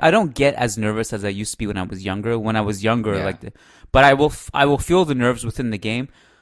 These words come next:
Speaker 2: Yeah.
Speaker 1: I will. It's this, usually the second leg that I start the ner-,
Speaker 2: Yeah.
Speaker 1: feel the nerves.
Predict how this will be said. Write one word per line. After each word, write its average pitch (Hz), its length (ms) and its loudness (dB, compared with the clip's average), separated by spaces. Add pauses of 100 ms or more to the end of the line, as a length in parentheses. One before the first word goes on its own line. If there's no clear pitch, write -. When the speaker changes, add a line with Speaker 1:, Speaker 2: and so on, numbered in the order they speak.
(140)
Speaker 2:
Yeah. - 120 4
Speaker 1:
I 135 80 10
will. 127 220 0 (760)
It's 147 240 -2
this, 139 240 -8
usually 208 260 -4
the 139 80 -4
second 123 520 -2
leg 95 240 -8
that 104 120 -6
I 101 80 -4
start - 460 -6
the 117 180 -4
ner-, 104 240 0
Speaker 2:
Yeah. 90 120 -4
Speaker 1:
feel 110 100 -2
the 98 120 -8
nerves. - 360 -8